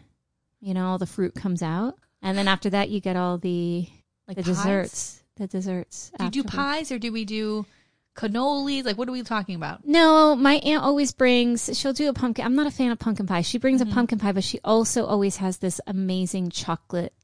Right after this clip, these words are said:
Speaker 1: like, pie that I
Speaker 2: Mm.
Speaker 1: love. And then my mom will bake something. I usually bake something. There's always, like, a ton. And then there's, like, you know, like, the nuts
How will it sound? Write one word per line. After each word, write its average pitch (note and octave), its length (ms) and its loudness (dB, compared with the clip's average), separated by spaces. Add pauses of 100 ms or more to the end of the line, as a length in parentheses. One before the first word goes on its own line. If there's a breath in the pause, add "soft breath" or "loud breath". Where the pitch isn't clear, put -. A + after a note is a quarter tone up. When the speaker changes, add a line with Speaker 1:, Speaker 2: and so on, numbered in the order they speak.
(120)
Speaker 1:
like, - 400 -12 (580)
pie - 460 -8 (120)
that G#3+ 480 -2
I F3+ 100 0
Speaker 2:
Mm. F3+ 60 -2
Speaker 1:
love. F3 420 -2 (480 soft breath)
And A3 140 2
then A3 100 2
my G3+ 140 2
mom F#3+ 320 2
will G3 140 2
bake - 800 -2
something. F#3+ 480 -2
I F#3 100 0
usually G3 320 -2
bake F#3+ 180 -2
something. F#3+ 180 -4
There's G3 180 -2
always, G3 260 2
like, F#3+ 140 -4
a F#3+ 60 -6
ton. F3+ 500 -4
And G3 140 -2
then F3+ 100 -2
there's, E3+ 220 -6
like, E3+ 260 -6
you B3 100 0
know, F#3+ 160 0
like, E3+ 200 -2
the G#3+ 80 0
nuts - 580 -2